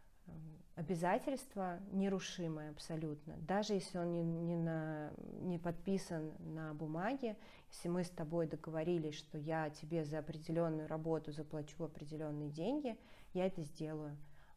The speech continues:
А, к сожалению, это так не работает. А, м, очень часто,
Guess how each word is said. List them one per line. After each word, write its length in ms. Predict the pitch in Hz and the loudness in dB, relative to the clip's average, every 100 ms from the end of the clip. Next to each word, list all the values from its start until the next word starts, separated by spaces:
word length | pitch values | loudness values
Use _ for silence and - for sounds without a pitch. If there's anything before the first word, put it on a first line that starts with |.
| - | -8
А, 320 | 151 151 151 - | -6 -4 -6 -6
к 60 | |
сожалению, 640 | - 147 151 156 190 220 170 | -6 -4 -2 2 2 2 0
это 100 | 165 | -2
так 280 | 170 165 165 | -4 -2 -2
не 80 | |
работает. 640 | 151 147 147 190 185 160 156 - | -2 0 0 0 0 -2 -2 -6
А, 440 | 151 147 147 147 - | -4 -4 -4 -6 -6
м, 480 | 151 147 151 160 - - - - | -6 -4 -4 -6 -8 -8 -4 0
очень 320 | 180 - 160 | 2 0 -4
часто, 720 | - 160 180 - - 160 156 | -2 0 0 -2 -4 -4 -4